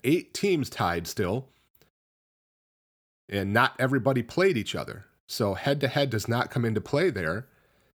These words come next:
Had Lakeside Lutheran and Watertown Luther Prep been the last two teams left, yes, then you go to head-to-head. But right now, you don't.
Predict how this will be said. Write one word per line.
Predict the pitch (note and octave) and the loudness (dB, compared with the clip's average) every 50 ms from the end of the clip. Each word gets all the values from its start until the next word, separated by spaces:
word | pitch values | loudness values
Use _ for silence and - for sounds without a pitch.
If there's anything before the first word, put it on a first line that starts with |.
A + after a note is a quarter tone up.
| _ - | _ -6
Had | - C3+ C3+ C3 C3+ C3+ C3 C3 C3 C3 - _ _ _ _ _ _ _ _ - | 0 2 4 4 4 4 2 0 -2 -4 -10 _ _ _ _ _ _ _ _ -4
Lakeside | G2 G#2+ B2+ C3 C3 - D3 B2 A#2 | 2 2 2 2 2 2 2 2 2
Lutheran | A2 B2 C#3 C3+ C3+ C#3+ C#3+ C#3+ E3 D#3+ C#3+ - _ _ _ | 4 2 2 2 0 0 0 0 0 -2 -8 -12 _ _ _
and | - G2+ G2+ | -6 -4 0
Watertown | G#2 A2 A2+ A#2+ A#2+ - - C3 A#2+ A#2 | 4 4 4 4 2 0 0 0 0 2
Luther | B2+ B2+ - B2 | 0 0 0 -2
Prep | - - - B2+ C3 C#3 - - _ - | -4 0 2 2 2 2 0 -6 _ 0
been | B2+ A#2 G#2+ | 0 2 2
the | G2+ F#2+ | 2 2
last | F#2 F#2+ G2 G#2+ A#2+ B2 - - | 2 4 4 4 2 0 -2 -4
two | - C3+ A2+ | -2 -2 -2
teams | - - C3+ B2+ A#2 G#2 F2+ | -2 -2 -2 0 0 0 -2
left, | F#2 F#2 A2 C#3 F3 E3 - - - _ | 0 2 2 2 2 -2 -6 -16 -18 _
yes, | - F#2 B2+ C3 - - - - | -2 0 0 0 0 -2 -6 -6
then | - - A2 A#2+ E3 | -2 0 0 2 2
you | F#3 D#3+ | 0 0
go | A2 B2 A#2 | 0 0 0
to | G2+ F#2+ | 0 0
head-to-head. | - A2+ G2 F2+ E2 E2 - D#2 C#2+ E2+ A#2 - - _ _ _ _ _ _ _ _ _ _ _ _ _ _ _ _ _ _ _ _ _ _ _ _ - | -2 -2 -2 -2 -4 -4 -4 -4 -4 -4 -4 -6 -10 _ _ _ _ _ _ _ _ _ _ _ _ _ _ _ _ _ _ _ _ _ _ _ _ -4
But | G2+ G2 - - - _ _ _ _ _ _ _ _ B2 G2 | -2 -2 -2 -2 -6 _ _ _ _ _ _ _ _ -12 -4
right | F2 A2 A#2+ G#2+ C#2+ | 0 0 0 0 2
now, | G#2+ B2+ D#3 D#3 B2 F#2+ G2 G2+ G2+ - | 2 2 2 2 2 0 0 -2 -6 -8
you | - F2+ F#2 F#2+ | -8 -6 -6 -4
don't. | E2+ B2 C#3 D3+ A2+ - - - - | 0 0 0 0 0 -2 -6 -10 -16